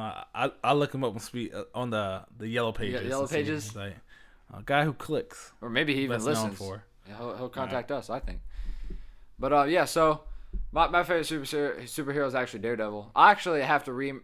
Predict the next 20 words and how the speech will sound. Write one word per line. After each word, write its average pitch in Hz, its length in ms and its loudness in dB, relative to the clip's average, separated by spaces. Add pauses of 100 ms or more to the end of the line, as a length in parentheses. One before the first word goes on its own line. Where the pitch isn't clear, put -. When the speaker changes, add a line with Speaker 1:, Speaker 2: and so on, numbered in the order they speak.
(140)
Speaker 2:
research 127 440 -6
some 120 140 -8
more 113 160 0
about 95 240 -2
Hawkman 110 480 -4 (100)
'cause 104 160 -8 (720)
Speaker 1:
<laughs> - 120 -16
Speaker 2:
it 139 80 -2
sounds 147 300 2
pretty 113 160 -6
cool. 123 140 -2
I 139 80 6
mean, 143 240 -4 (200)
a 127 80 6
Hawk 170 280 8
guy 190 180 10
that 170 80 0
can 151 140 -4
breathe 170 180 2
underwater? 165 520 4